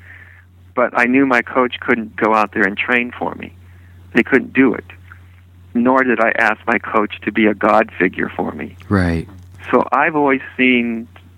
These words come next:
Speaker 1: even when I was a student, I saw my teacher kind of a bit, without thinking about it at the time, but a bit more like a coach. Like, "Just tell me the right way to do this, and then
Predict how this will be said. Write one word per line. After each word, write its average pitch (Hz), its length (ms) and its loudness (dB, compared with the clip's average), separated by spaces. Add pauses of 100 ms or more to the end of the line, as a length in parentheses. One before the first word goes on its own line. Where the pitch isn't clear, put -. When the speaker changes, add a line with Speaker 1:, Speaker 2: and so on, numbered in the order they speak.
(800)
Speaker 1:
even 131 220 2
when 120 140 2
I 127 220 4
was 131 180 0
a 101 80 -6 (120)
student, 170 420 0
I 147 200 2 (140)
saw 123 180 2
my 117 140 -2 (180)
teacher 107 500 -2 (580)
kind 208 320 2
of 196 80 2
a 117 100 2
bit, - 240 -2
without 160 300 0 (100)
thinking 160 300 -4
about 87 300 0
it 95 60 -4
at 87 140 -6
the 92 80 -14
time, 139 300 -8
but 151 160 -8
a 127 60 -6
bit 185 220 2
more 185 260 2
like 180 200 2
a 156 60 -6
coach. - 680 -6 (640)
Like, 131 200 0
"Just 208 260 0
tell 190 300 0
me 185 340 -2 (160)
the 143 80 0
right 156 280 0
way 170 180 2
to 170 80 -6
do 175 260 -4
this, - 200 -8 (540)
and 123 220 0
then 143 180 0